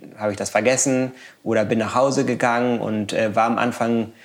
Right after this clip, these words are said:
auch nicht so ganz konsequent mit, äh, mit, mit dem, aber hatte zumindest dann so den er-, den ersten Einstieg zu dem, zu dem Thema. Und dann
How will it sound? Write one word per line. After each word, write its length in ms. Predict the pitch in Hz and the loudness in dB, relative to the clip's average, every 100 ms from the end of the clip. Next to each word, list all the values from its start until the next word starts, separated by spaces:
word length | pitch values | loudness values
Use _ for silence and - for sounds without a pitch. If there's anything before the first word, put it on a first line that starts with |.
| - | -6
auch 160 | 113 110 | -6 0
nicht 140 | 123 | 0
so 100 | 113 | 2
ganz 200 | 110 110 | 0 -2
konsequent 720 | - 110 110 - 127 151 147 123 | -2 -2 -2 0 2 2 -2 -2
mit, 300 | 127 127 - | -2 -4 -2
äh, 720 | 123 123 120 117 117 113 - | 2 2 2 2 2 0 -2
mit, 240 | 117 120 | -4 -2
mit 220 | 127 123 127 | -2 -2 0
dem, 380 | 131 139 147 147 - - _ | 2 2 0 -4 -18 -20 _
aber 640 | - 113 113 110 110 - - | 0 2 4 4 2 -2 -4
hatte 320 | 117 117 117 | -4 0 -2
zumindest 480 | - 120 123 120 - | 0 0 2 0 0
dann 180 | 113 113 | 0 2
so 120 | 113 | 0
den 160 | 110 104 | 0 0
er-, 160 | 117 - | -2 -2
den 140 | 113 | -2
ersten 540 | 98 117 - 113 107 - _ | 0 0 0 -2 -4 -12 _
Einstieg 720 | - 117 139 143 - 110 104 - | -4 -2 0 -2 0 -2 -2 -8
zu 200 | - 113 | -4 0
dem, 460 | 110 107 104 - | 0 0 -2 -6
zu 120 | - 113 | -6 -2
dem 220 | 110 104 | -2 -2
Thema. 560 | 113 113 113 110 120 135 - - - _ _ _ _ | 0 2 2 0 -2 -10 -20 -20 -20 _ _ _ _
Und 760 | 117 110 110 104 - - _ 123 | 0 2 0 0 -4 -8 _ 2
dann 460 | 113 123 131 120 | 2 2 0 0